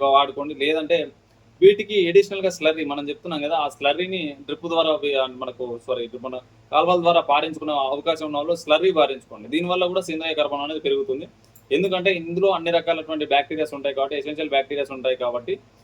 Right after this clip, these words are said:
ఇవన్నీ కూడా నేలలో జీవాన్ని పెంచుతాయి. జీవం పెరిగినప్పుడు ఆటోమేటిక్‌గా భూమిలో ఎరోబిక్ కండిషన్స్ అనేది పెరుగుతుంది. వరిలో మనకు వచ్చే రోగాలకు, సమస్త రోగాలకు కారణం ఏదైనా ఉందంటే హండ్రెడ్ పర్సెంట్ ఈ యొక్క ఎరోబిక్ బ్యాక్టీరియా లేకపోవడమే.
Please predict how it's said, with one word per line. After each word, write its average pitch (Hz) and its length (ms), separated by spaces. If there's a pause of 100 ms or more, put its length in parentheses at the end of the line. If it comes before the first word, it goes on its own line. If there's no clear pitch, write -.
(160)
ఇవన్నీ 160 380
కూడా 180 200
నేలలో 170 360
జీవాన్ని 160 460
పెంచుతాయి. 160 360 (120)
జీవం 165 240
పెరిగినప్పుడు 156 420
ఆటోమేటిక్‌గా 139 580 (640)
భూమిలో 185 500
ఎరోబిక్ 175 300
కండిషన్స్ 160 440
అనేది 143 240
పెరుగుతుంది. 143 340 (480)
వరిలో 175 320
మనకు 165 300
వచ్చే 165 200
రోగాలకు, 151 480
సమస్త 151 320
రోగాలకు 147 460
కారణం 143 380
ఏదైనా 135 320
ఉందంటే 135 300 (960)
హండ్రెడ్ 160 360
పర్సెంట్ 160 360 (120)
ఈ 151 100
యొక్క 143 180
ఎరోబిక్ 139 600
బ్యాక్టీరియా 139 340
లేకపోవడమే. 131 560